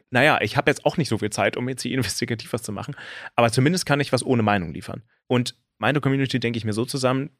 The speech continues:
in drei Teile. Ich habe die, die keine Ahnung haben, die kommen durch Rezo und Co., wenn Rezo mal wieder was hat. Ja. <laughs>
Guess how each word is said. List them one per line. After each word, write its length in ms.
in 80
drei 220
Teile. 300
Ich 160
habe 120
die, 140
die 160
keine 320
Ahnung 240
haben, 140
die 80
kommen 180
durch 220
Rezo 400
und 160
Co., 300
wenn 180
Rezo 180
mal 140
wieder 160
was 140
hat. 160
Ja. 100
<laughs> 140